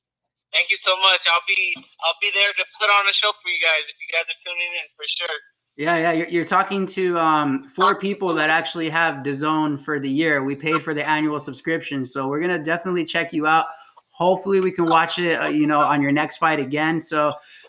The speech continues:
Speaker 2: uh, we're, we follow you on Instagram, so we'll, we'll stay posted. We'll stay up to date with all your activities. And we wanted to thank you and Isaac again for coming on to the show.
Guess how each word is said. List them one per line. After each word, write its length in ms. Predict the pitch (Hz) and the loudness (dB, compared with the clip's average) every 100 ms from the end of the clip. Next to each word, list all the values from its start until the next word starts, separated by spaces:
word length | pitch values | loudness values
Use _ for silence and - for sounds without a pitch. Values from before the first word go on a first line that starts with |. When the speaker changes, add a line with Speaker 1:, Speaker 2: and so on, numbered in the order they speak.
| - | 0
Speaker 2:
uh, 240 | 147 147 | 2 4
we're, 220 | 151 170 196 | 2 0 2
we 140 | 185 | 2
follow 300 | - 185 190 | 4 4 4
you 200 | 208 208 | 4 4
on 140 | 196 185 | 4 2
Instagram, 540 | 185 - 185 180 180 | 0 -2 0 2 2
so 120 | 185 | 0
we'll, 220 | 170 180 - | -2 -4 -4
we'll 260 | 175 180 165 _ _ | -4 -4 -6 _ _
stay 260 | - 208 202 | -4 0 0
posted. 400 | - 196 185 196 | 0 -2 -2 -4
We'll 120 | 175 170 | -4 -4
stay 180 | 185 | -2
up 100 | 185 185 | -2 -2
to 100 | 165 | -2
date 280 | 165 170 | 0 0
with 140 | 170 165 | 0 0
all 160 | 156 | 2
your 80 | 165 | 2
activities. 540 | 160 - - 160 160 151 | 0 0 -2 2 4 4
And 100 | 151 | 4
we 60 | |
wanted 180 | 160 170 | 4 4
to 100 | 160 | 0
thank 320 | 147 165 160 151 | 0 2 2 0
you 480 | 156 170 180 180 | 2 4 4 2
and 200 | - 156 | 0 -2
Isaac 440 | 139 147 156 160 147 | 0 0 0 -4 -6
again 320 | 135 151 156 | -2 0 -2
for 100 | 151 | -4
coming 260 | - 156 151 | -4 -2 0
on 140 | 147 | -2
to 100 | 143 | -4
the 120 | 131 | -6
show. 480 | - 160 160 170 | -4 -2 0 0